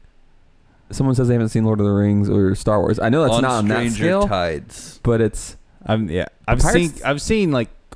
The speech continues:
Speaker 3: whenever I'm in, you know, hotels and I'll, oh, I'll
Speaker 1: Watch clips?
Speaker 3: Yeah, but I'm, I don't, like, watch it, watch it.
Speaker 1: Dude,
Speaker 3: Maybe,
Speaker 1: Johnny, Johnny
Speaker 3: maybe.
Speaker 1: Depp,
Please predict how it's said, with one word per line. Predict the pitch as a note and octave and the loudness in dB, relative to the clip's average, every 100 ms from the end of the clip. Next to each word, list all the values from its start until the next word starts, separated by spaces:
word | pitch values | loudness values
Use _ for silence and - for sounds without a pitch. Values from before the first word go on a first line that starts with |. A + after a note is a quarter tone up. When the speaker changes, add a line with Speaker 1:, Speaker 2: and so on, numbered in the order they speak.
| - - | -20 -6
Speaker 3:
whenever | C#3 C#3 B2+ | -2 0 2
I'm | G#2 A#2 | 0 0
in, | A2+ G#2+ | 0 0
you | G#2+ | 0
know, | G#2 | 2
hotels | G2 A2+ - A2 A2 G#2+ | 0 -2 0 0 0 0
and | G2+ | 0
I'll, | G2+ G2 | 0 2
oh, | A2 G2+ | 2 2
I'll | F#2+ F#2+ - _ _ _ _ _ _ _ _ - _ - | 2 -2 -6 _ _ _ _ _ _ _ _ -20 _ -8
Speaker 1:
Watch | A#2 A#2 | -6 -6
clips? | - C3+ - - - - _ | -6 -4 -2 -4 -6 -18 _
Speaker 3:
Yeah, | - B2+ G#2 | 0 2 2
but | G2+ A2+ | 0 0
I'm, | A2+ A#2+ - | -2 -4 -2
I | A#2+ | -2
don't, | B2 A2 | 0 0
like, | G2 - - | -4 -6 -12
watch | E2 G2+ G2+ G#2 | -2 -2 -2 -6
it, | F2+ | -6
watch | F2+ - - | -6 -8 -10
it. | - - | -12 -6
Speaker 1:
Dude, | C#3+ | 0
Speaker 3:
Maybe, | C3+ | 0
Speaker 1:
Johnny, | D#3+ F3+ | 0 -2
Johnny | C3 D3+ D#3+ | 0 0 0
Speaker 3:
maybe. | C#3+ | 0
Speaker 1:
Depp, | B2+ | -2